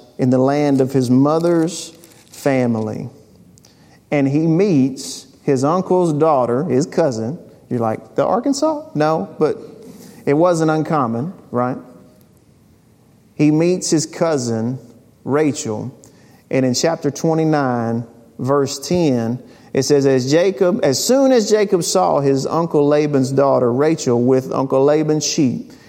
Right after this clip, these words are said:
he went up and rolled the stone from the opening to the well and watered his uncle Laban's sheep. Then Jacob kissed Rachel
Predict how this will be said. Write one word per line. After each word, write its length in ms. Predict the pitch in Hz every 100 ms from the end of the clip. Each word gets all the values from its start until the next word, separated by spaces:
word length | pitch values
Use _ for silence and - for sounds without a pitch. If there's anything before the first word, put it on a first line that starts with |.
| -
he 160 | - 147
went 300 | 139 180 185
up 240 | 135 127
and 100 | 135
rolled 240 | 135 139 135
the 80 | 113
stone 580 | - 147 165 170 175
from 320 | 165 165 156 147
the 140 | -
opening 520 | 160 156 131 123 120
to 120 | 120
the 120 | 139 131
well 540 | 131 131 123 113 117 - -
and 180 | 120 120
watered 360 | 139 151 151 127
his 160 | 127
uncle 320 | 123 123 131 127
Laban's 460 | 131 127 120 113
sheep. 300 | - 123 -
Then 220 | 135 143 143
Jacob 420 | 151 143 127 -
kissed 380 | - 214 - 156
Rachel 600 | 151 135 - 117 113